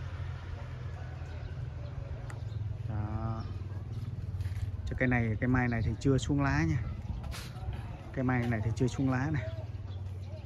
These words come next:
Nhưng mà chúng ta có thể thấy được cái bộ đế là rất đẹp. Và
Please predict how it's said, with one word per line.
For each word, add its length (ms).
Nhưng 100
mà 100
chúng 160
ta 140
có 60
thể 120
thấy 240
được 80
cái 120
bộ 140
đế 180
là 400
rất 200
đẹp. 160
Và 640